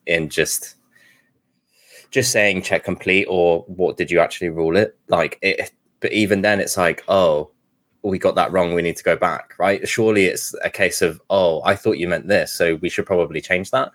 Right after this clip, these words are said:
Instead, he's just kept his mouth shut and gone, "Oh, we got that wrong. Never mind. Um, let's, let's see if, let's see if no one picks up on that." It is baffling to me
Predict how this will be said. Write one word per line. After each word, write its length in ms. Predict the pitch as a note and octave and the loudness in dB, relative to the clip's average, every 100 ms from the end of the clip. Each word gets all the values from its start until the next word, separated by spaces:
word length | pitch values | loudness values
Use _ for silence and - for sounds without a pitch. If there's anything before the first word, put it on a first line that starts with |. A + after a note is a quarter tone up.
| - - - | -16 -14 -8
Instead, 280 | B2 A#2 | 0 2
he's 120 | A2 - | 2 0
just 160 | G#2 | -4
kept 220 | - B2 | -2 -2
his 140 | A#2 A2 | -2 0
mouth 200 | A2+ B2+ | 0 0
shut 300 | - - - _ - | -2 -2 -4 _ -4
and 160 | F#2+ F#2+ | -2 0
gone, 320 | F#2+ F#2 F2+ _ _ - | 0 0 -4 _ _ 0
"Oh, 80 | A2 | 2
we 160 | E2+ | 2
got 160 | E2+ G2+ | 2 2
that 180 | - - | 0 -2
wrong. 220 | D#2+ F2 | -4 -2
Never 180 | G#2 D2+ | -4 -4
mind. 340 | D2 F2+ G2 _ _ | -6 -6 -6 _ _
Um, 520 | - F2+ F2+ F2+ F2+ - | -2 2 2 2 -2 0
let's, 260 | G#2 E2+ | 0 2
let's 160 | G2 D#2+ | 0 0
see 140 | - | 2
if, 260 | F#2 - - _ | 0 0 -18 _
let's 140 | - - | -8 -2
see 120 | G#2+ | 2
if 140 | F2+ - | 0 -2
no 160 | - F#2+ | 0 2
one 140 | E2+ | 2
picks 200 | E2+ A2 | 0 -2
up 140 | F#2+ - | -2 -2
on 120 | E2 | -2
that." 280 | F#2+ E2+ - - - - - | -2 -4 -8 -20 -20 -20 -2
It 160 | A#2+ A2 | 0 2
is 300 | A2+ A2 - _ - - _ _ - | 0 0 -6 _ -20 -20 _ _ -4
baffling 440 | G#2 G2 F2 C#2+ | -4 -2 -6 -6
to 100 | - | -10
me 220 | D#2+ D2+ | -8 -8